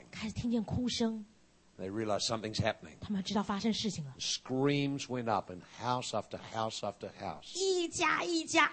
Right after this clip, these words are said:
Speaker 1: 哀嚎声出来。
Speaker 2: Hundreds and hundreds of households.
Speaker 1: 几百户家人。
Speaker 2: Demonic spirit went in and killed the children.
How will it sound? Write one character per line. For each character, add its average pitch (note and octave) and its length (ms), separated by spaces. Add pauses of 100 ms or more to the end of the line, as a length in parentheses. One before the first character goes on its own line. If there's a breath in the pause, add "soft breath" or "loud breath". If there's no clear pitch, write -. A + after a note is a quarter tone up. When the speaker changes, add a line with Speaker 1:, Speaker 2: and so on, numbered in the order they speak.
(100)
Speaker 1:
哀 F#4+ 260
嚎 C#4+ 240
声 E4 200
出 E4 200
来。 A#3 260 (540)
Speaker 2:
Hundreds D#3 520
and C3+ 80
hundreds C#3 560
of B2 80 (120)
households. A2 480 (440)
Speaker 1:
几 F#4 380
百 - 340
户 D4+ 220
家 C#4 240
人。 F#3+ 260 (140)
Speaker 2:
Demonic A2+ 380
spirit B2+ 320
went A#2+ 280
in G2+ 80
and F2 120
killed A2 260
the F#2+ 100
children. F2+ 440